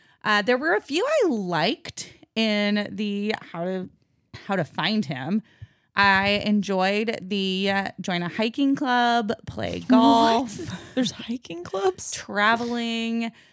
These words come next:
Speaker 1: uh, traveling in Europe, because as Alexis knows every single time I travel in Europe, I am fully convinced I'm about to meet my future husband. So
Speaker 2: She's
Speaker 1: hasn't,
Speaker 2: not lying.
Speaker 1: it hasn't worked for me yet,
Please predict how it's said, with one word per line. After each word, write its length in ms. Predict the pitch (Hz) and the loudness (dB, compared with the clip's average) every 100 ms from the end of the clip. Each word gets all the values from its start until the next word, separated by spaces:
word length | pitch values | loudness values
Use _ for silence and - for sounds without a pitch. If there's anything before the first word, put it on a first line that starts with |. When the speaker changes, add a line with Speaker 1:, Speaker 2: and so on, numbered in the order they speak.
| _ - | _ -2
Speaker 1:
uh, 260 | 175 170 | 0 0
traveling 460 | - 233 220 247 226 | 0 2 2 2 0
in 140 | 208 | -2
Europe, 500 | 190 208 220 262 - | -2 2 4 2 0
because 260 | 233 220 214 | -2 0 2
as 200 | 226 233 | 2 2
Alexis 500 | 254 254 - 349 294 | 0 -2 -2 -6 0
knows 200 | 285 233 - | 0 0 -2
every 280 | 202 226 | -2 -2
single 340 | 240 226 226 214 | -2 -2 -2 0
time 240 | 185 190 | 0 0
I 80 | 180 | 0
travel 300 | 196 180 180 | 0 0 0
in 120 | 175 | -2
Europe, 320 | 170 180 190 - | 0 0 0 0
I 140 | 170 | 0
am 180 | 170 165 | 2 -2
fully 320 | - 180 185 | -2 0 0
convinced 440 | 190 202 170 175 - | 2 2 2 -2 -2
I'm 100 | 170 | -2
about 260 | 170 170 | -2 -2
to 80 | 175 | -4
meet 120 | 165 | -4
my 120 | 170 | -4
future 260 | 170 - - | -6 -6 -2
husband. 500 | 220 233 - - 185 | -2 -2 -6 -6 -8
So 320 | - 185 180 - - _ _ _ _ - | -4 -2 -2 -6 -16 _ _ _ _ 2
Speaker 2:
She's 80 | 247 | 6
Speaker 1:
hasn't, 240 | 254 254 | 6 6
Speaker 2:
not 80 | - | 4
lying. 340 | 156 151 156 - 220 | 4 2 0 -2 -4
Speaker 1:
it 140 | 226 | -2
hasn't 340 | 330 349 - | 0 0 0
worked 460 | 185 185 175 - - | 0 2 0 -2 -6
for 160 | - 415 415 | -6 -4 -4
me 220 | 427 415 415 415 415 | -4 -2 0 0 0
yet, 160 | - | -2